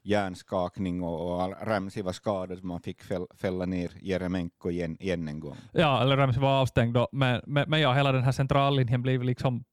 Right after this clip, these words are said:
Speaker 2: på nytt ombyggd efter att det hade sett så bra ut mot hifk. Och det var ju en sån där irritationsmoment inför den här matchen, eftersom man tänkte att det skulle liksom påverka den här, eh, att, att, att det, det skulle bli en engångsgrej, den här hifk matchen mot, mot hifk.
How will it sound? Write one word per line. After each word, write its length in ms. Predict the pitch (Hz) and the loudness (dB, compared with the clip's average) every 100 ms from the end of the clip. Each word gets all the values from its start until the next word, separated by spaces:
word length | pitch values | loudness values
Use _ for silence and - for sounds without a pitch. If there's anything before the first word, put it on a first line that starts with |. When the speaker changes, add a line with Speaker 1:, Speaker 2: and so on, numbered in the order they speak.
| _ _ - | _ _ 0
Speaker 2:
på 80 | |
nytt 340 | 147 151 - - | 4 4 2 0
ombyggd 500 | 135 123 123 120 131 | 2 2 4 2 4
efter 220 | 123 - | 0 0
att 120 | 120 | 0
det 60 | 123 | 0
hade 280 | 120 123 - | 0 -2 0
sett 220 | 131 120 | -2 0
så 100 | 131 | 2
bra 240 | 123 117 | 4 4
ut 100 | 117 | 4
mot 140 | 123 - | 2 4
hifk. 260 | 127 - | 2 4
Och 60 | 123 | 2
det 80 | 127 | 4
var 100 | 135 | 6
ju 40 | |
en 100 | 131 | 4
sån 120 | 135 | 4
där 60 | 123 | 4
irritationsmoment 960 | 131 131 131 139 147 135 117 110 110 | 2 0 0 2 2 0 2 2 2
inför 180 | 120 113 | -2 0
den 80 | 117 | 2
här 80 | 117 | 2
matchen, 340 | 117 117 123 | 2 0 -4
eftersom 160 | 113 120 | -6 -4
man 80 | 113 | -2
tänkte 280 | 120 117 | 0 -2
att 60 | 117 | -4
det 80 | 120 | -6
skulle 200 | - 120 | -4 -6
liksom 240 | 113 113 - _ - - _ - | -4 -6 -6 _ -20 -20 _ -2
påverka 640 | 139 139 131 113 110 123 | 4 4 4 2 2 0
den 120 | 113 | 0
här, 220 | 113 117 - - _ _ _ _ - - | 2 0 0 -8 _ _ _ _ -6 2
eh, 260 | 117 110 - - _ _ 131 95 71 - | 4 4 0 -12 _ _ -16 -16 -20 -6
att, 200 | - 120 - - - - | -2 -2 -4 -18 -16 -4
att, 160 | 127 | -2
att 140 | 127 123 | 0 2
det, 160 | 131 | 4
det 200 | 123 131 | 4 2
skulle 120 | 120 131 | 0 4
bli 120 | 131 | 4
en 80 | 131 | 6
engångsgrej, 1040 | 139 135 123 120 - - - 139 131 120 | 4 4 2 0 -8 -16 -8 2 4 6
den 100 | 113 | 4
här 120 | 117 | 4
hifk 260 | 117 117 - | 4 2 0
matchen 380 | 131 113 - 117 | -2 0 2 2
mot, 180 | 113 | 2
mot 200 | 127 127 | 0 0
hifk. 400 | 123 123 - - | 4 4 2 -8